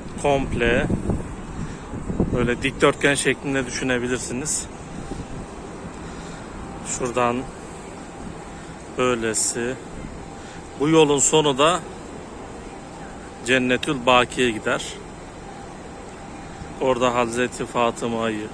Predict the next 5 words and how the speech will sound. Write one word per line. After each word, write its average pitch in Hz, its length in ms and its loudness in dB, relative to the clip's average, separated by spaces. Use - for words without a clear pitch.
Peygamber 123 380 2
Efendimizin 117 720 0
kızlarını, 107 520 -2
oğlu 127 280 6
İbrahim'i, 113 520 4